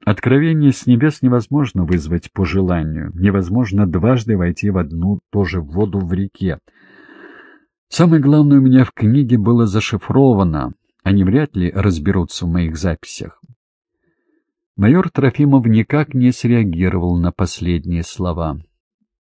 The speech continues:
Ему не хотелось лишний раз огорчать Иванова.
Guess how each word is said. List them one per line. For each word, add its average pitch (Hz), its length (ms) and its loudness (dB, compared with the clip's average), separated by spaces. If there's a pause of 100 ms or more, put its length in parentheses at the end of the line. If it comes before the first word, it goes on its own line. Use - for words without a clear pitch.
(160)
Ему 101 200 2
не 127 140 2
хотелось 120 580 -2
лишний 87 380 -2
раз 123 340 -2
огорчать 92 600 -4
Иванова. 87 560 -4